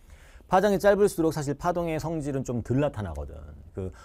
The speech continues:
회절이라는 거죠. 좁은 틈으로 들어가면 쫙 퍼지는 거예요. 너희들 좁은 틈에다가 소리 "아!" 지르면 이게 쫙 퍼지잖아요. 그쵸? 예, 이런 것들 우리가 회절이라고 하는데, 이게 파장이 좀 길 때 잘 나타나는데, 그쵸? 파장이 길 때 좀 나-, 잘 나타나는데,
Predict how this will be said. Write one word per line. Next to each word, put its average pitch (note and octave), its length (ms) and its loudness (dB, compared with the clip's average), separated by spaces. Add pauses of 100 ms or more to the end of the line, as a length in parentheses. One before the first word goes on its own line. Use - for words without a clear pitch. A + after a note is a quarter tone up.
(240)
회절이라는 G#3+ 480 4
거죠. A2+ 160 -4
좁은 C#3 240 -4
틈으로 C3 180 -2
들어가면 G#2 260 -2
쫙 C3+ 240 -4
퍼지는 B2 380 -4
거예요. D#2+ 120 -8
너희들 A2+ 240 0
좁은 C#3+ 260 0
틈에다가 C#3 300 -2
소리 E3+ 220 -2
"아!" D3 300 8
지르면 A#2+ 280 -2
이게 G#2+ 160 -2
쫙 D3+ 200 0
퍼지잖아요. G2 540 -4 (760)
그쵸? - 360 -6
예, G#2 60 -4
이런 B2+ 140 -2
것들 A2 200 -6
우리가 G2+ 180 -4
회절이라고 C3 420 -2
하는데, F2 500 -8 (640)
이게 F#3 180 4
파장이 C4 340 8
좀 A3+ 120 2
길 - 220 0
때 A3 100 -2
잘 F3 120 4
나타나는데, A2+ 640 -2 (220)
그쵸? F#3 280 -14 (240)
파장이 C#3+ 280 -4
길 A#2+ 140 -4
때 C3+ 260 2
좀 A#2 220 -6
나-, F2 160 -6
잘 A2+ 160 -6
나타나는데, G2+ 720 -2